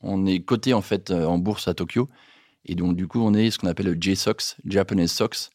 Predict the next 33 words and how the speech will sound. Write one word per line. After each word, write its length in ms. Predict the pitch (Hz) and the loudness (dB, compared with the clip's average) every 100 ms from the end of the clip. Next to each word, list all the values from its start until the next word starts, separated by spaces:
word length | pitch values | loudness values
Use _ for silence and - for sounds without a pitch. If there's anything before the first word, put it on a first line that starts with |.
| _ _ _ _ _ | _ _ _ _ _
Donc, 100 | 87 | -8
ce 60 | - | 0
qui 140 | 110 | 2
nous 80 | 104 | 6
rajoute 360 | 104 107 123 | 6 6 2
effectivement, 540 | 107 98 95 - 104 110 | -2 -2 -4 -2 0 0
donc, 240 | 87 85 | -2 -2
euh, 100 | 92 | -4
Deutsche 400 | 87 98 - 95 | -4 -4 -4 -4
Qualität, 520 | 87 90 87 104 - | -2 -2 -2 -4 -4
euh, 180 | 87 85 82 _ _ _ | -4 -4 -8 _ _ _
au 100 | - | -8
carré, 340 | 90 90 92 123 | 2 4 4 0
puisque 300 | - 87 - | -6 -6 -2
effectivement, 680 | 90 82 80 - 101 101 | -2 -2 -4 -2 0 0
on, 80 | 90 87 | 0 -2
on 120 | 98 95 | 2 4
retrouve 280 | 95 113 | 4 4
les 120 | 101 98 | 4 6
deux. 240 | 101 127 - - - - - _ _ | 4 0 -6 -20 -18 -20 -20 _ _
Et 100 | 95 | -2
quand 240 | 90 104 113 | 2 4 4
on 100 | 107 | 4
connaît 260 | 127 131 | 6 8
un 80 | 123 | 6
peu 100 | 113 | 6
le 40 | |
marché 300 | 101 98 - | 6 4 2
japonais 460 | 104 98 104 104 107 | 2 2 2 2 2
en 80 | 90 | 0
termes 240 | 87 92 | -2 -2
de 80 | 85 | -2
consommateurs, 720 | 80 101 - 104 87 113 127 | -2 -2 2 0 2 0 -2